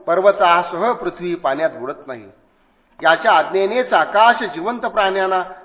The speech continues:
अवकाश देते आणि महत्त्व, अहंकार रूप शरीराचा सात आवरणाने युक्त अशा ब्रह्मांडाच्या रूपाने विस्तार करते. या कालाच्याच भयाने सत्वादी गुणांचे अभिमानी विष्णू आदी देव,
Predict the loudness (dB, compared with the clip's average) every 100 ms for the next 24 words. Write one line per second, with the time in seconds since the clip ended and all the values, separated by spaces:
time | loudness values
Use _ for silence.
0 | 0 0 2 4 4 4 -4 -6 -6 -14
1 | -16 _ _ -8 -6 -6 -4 -4 -4 -6
2 | -8 -10 -14 _ -10 -6 -6 0 4 6
3 | 6 4 0 -8 -6 0 0 0 -2 -2
4 | -8 -20 _ 0 4 4 6 6 6 4
5 | 2 2 0 -2 -10 -14 -14 -18 _ -6
6 | -2 0 0 -2 -2 -2 0 -2 -2 -4
7 | -2 -4 -6 -8 -8 -8 -12 -14 -18 -20
8 | _ _ _ _ -4 4 4 4 0 2
9 | 0 2 2 2 -2 0 2 2 -4 -10
10 | -20 _ _ -6 -2 2 2 2 -2 -2
11 | 0 -2 -2 -2 0 -2 -2 -2 -4 -8
12 | -18 _ -8 -6 -6 -4 -2 0 0 0
13 | 2 0